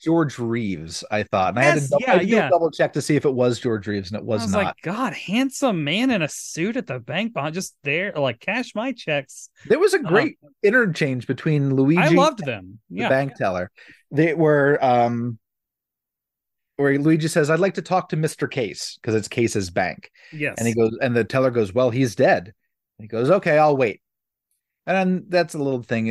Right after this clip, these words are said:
Speaker 1: And, uh, the teller says, "Well, he's not coming in. He's not going to be back." And Luigi says, "Well, how about Missus Case?" And the teller says, "Well, she's dead too." And Luigi goes, "Who's,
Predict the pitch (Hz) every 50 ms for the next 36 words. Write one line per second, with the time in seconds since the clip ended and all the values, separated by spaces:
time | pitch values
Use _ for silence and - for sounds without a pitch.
0 | 113 - - 120 110 110 113 113 117 113 110 107 107 107 107 104 104 - _ 139
1 | 120 - 143 147 147 147 143 - 160 147 143 131 - - - - - - _ -
2 | 208 214 190 190 196 190 180 240 269 233 - 233 277 285 220 - - - 202 208
3 | 190 170 185 226 180 104 82 71 82 95 110 131 131 123 196 196 185 - 170 147
4 | 131 123 107 113 104 95 139 143 123 92 95 - - _ - - _ _ _ _
5 | _ _ - 110 110 110 117 127 131 127 135 127 - 139 131 123 123 135 143 160
6 | 196 175 202 214 220 262 302 277 - 214 - - - 165 135 117 95 - - -
7 | - - _ _ _ _ _ _ _ _ _ _ _ _ - 110 107 107 104 104
8 | 104 104 107 107 - - 127 120 123 120 - - 135 127 123 123 127 127 117 107
9 | 107 123 127 139 151 151 143 - - - 170 202 190 160 196 165 156 143 131 -
10 | 196 277 285 147 107 101 101 104 - - 123 143 156 170 165 139 160 160 143 151
11 | 147 147 143 139 - _ _ _ _ - - 311 330 370 359